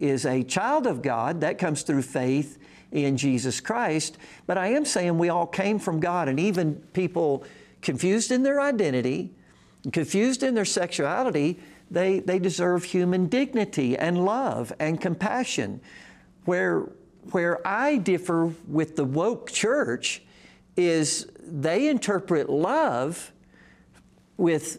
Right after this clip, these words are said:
with people confused in their identity or sexuality as acceptance,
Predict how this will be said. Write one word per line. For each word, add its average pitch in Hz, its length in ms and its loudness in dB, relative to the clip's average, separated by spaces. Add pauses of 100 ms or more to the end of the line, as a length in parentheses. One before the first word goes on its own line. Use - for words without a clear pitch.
with 170 220 0
people 190 280 -2
confused 165 580 0
in 147 140 2
their 143 160 2
identity 143 580 0
or 127 100 2
sexuality 139 920 0
as 156 240 0
acceptance, 170 920 -4